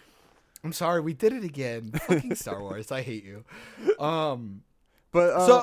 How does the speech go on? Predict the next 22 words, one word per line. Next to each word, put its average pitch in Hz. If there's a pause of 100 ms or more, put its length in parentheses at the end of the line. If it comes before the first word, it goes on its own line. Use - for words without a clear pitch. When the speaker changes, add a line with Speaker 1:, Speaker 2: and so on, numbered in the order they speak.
Speaker 1:
okay, 190
so, 208
so -
Speaker 2:
I 202
don't, 220
Speaker 1:
he -
Speaker 2:
I 185
assume 214
Speaker 1:
dissipates. 185
Speaker 2:
he 180
doesn't 151
kill 147
him. 156
That 127
just 139
if 139
Santa 139
Claus 135
falls 131
off 131
the 117
roof, 123